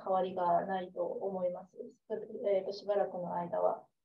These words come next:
えっと、今年の、あの、二月、三月頃にもですね、その研究者の負担を、まあ、さらに減らしていくという措置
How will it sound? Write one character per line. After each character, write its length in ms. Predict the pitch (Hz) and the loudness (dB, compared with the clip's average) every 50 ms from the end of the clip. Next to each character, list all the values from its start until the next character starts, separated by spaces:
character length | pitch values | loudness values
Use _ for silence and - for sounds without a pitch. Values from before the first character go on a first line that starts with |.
| _ _ _ _ - | _ _ _ _ -4
え 60 | 233 | -2
っ 20 | |
と、 80 | 240 240 | -2 0
今 160 | - 247 240 | 0 0 4
年 300 | 294 294 285 294 311 302 | 4 4 4 6 6 8
の、 440 | 294 294 285 285 285 285 277 254 226 | 10 12 12 12 12 12 10 10 8
あ 60 | 226 | 8
の、 460 | 220 214 214 208 208 208 208 202 202 202 | 8 8 10 10 10 8 6 2 2 0
二 100 | 220 220 | 2 4
月、 220 | 220 202 - 185 | 2 2 2 0
三 160 | - 196 196 | -4 -4 -2
月 240 | 196 202 202 202 196 | 0 -2 -2 -2 0
頃 240 | 202 220 220 202 185 | 2 4 6 6 6
に 120 | 175 175 170 | 4 2 -2
も 180 | 170 165 - | -4 -6 -10
で 80 | - - | -12 -14
す 160 | _ - 185 | _ -10 -4
ね、 260 | 190 190 180 196 214 - | -2 0 0 0 -2 -2
そ 60 | 196 | -2
の 120 | 185 185 185 | -2 0 4
研 200 | - 220 208 208 | 8 8 8 10
究 140 | 208 220 | 10 10
者 120 | 214 208 185 | 10 10 8
の 100 | 180 175 | 6 4
負 120 | - - - | 0 0 0
担 200 | 196 190 190 185 | 2 4 8 12
を、 280 | 185 185 180 180 185 190 190 | 12 12 12 12 10 6 4
ま 80 | 180 | 4
あ、 60 | 190 - | 2 6
さ 120 | - 220 | 6 8
ら 80 | 196 180 | 8 8
に 240 | 175 180 180 180 | 6 2 -2 -2
減 100 | - 208 | 2 4
ら 120 | 190 190 190 | 4 4 4
し 80 | - | 2
て 100 | - 185 | 0 -2
い 80 | 180 175 | -2 -2
く 140 | - - - | -2 -8 -4
と 80 | 185 | -4
い 60 | 180 185 | -4 -2
う 20 | |
措 160 | 190 - 202 | 0 2 2
置 420 | 190 190 - - 208 - 220 214 | 2 2 0 -6 -6 -4 -4 -6